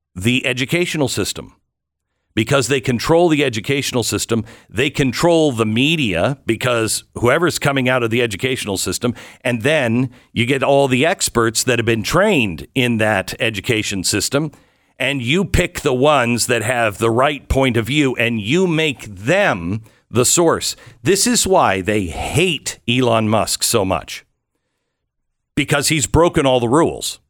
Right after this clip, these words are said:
They welcomed him because I think they thought he was one of them. Once he started to see how crazy they were,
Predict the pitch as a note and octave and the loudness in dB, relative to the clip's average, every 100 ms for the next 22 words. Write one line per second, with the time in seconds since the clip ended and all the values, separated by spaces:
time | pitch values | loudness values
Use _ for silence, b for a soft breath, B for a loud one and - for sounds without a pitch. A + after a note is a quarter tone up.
0 | _ _ _ _ _ _ _ _ - G2 | _ _ _ _ _ _ _ _ -8 0
1 | E3+ G3+ F#3+ B3+ C4 C3+ G2+ F#2 E2 G#2 | 0 4 6 6 4 0 0 -2 -2 -2
2 | A2 A2 C3 A#2 - A2 D3 G3+ C3+ C#3 | -2 -2 0 -2 -2 -2 -2 -2 0 2
3 | B2 B2 - F2+ C#3+ C#3+ G#2+ A#2+ A3 G3+ | 2 0 -8 -6 -2 0 0 2 4 2
4 | G2 G#2 D#2 B1 _ _ _ _ _ _ | 0 -2 -2 -8 _ _ _ _ _ _
5 | _ _ _ - G2+ F#3+ A#3 - F#3+ - | _ _ _ -6 2 2 4 0 0 2
6 | E3+ D#3+ B2 A#2 - C#3 A2+ G#2 - - | 2 2 0 -2 0 0 0 -4 -4 0
7 | F#3+ A#3+ A3+ D3 A#2+ G2 F#2+ D#2+ B1+ F#2 | 2 4 2 2 0 0 -2 -4 -2 -2
8 | C#3 | -2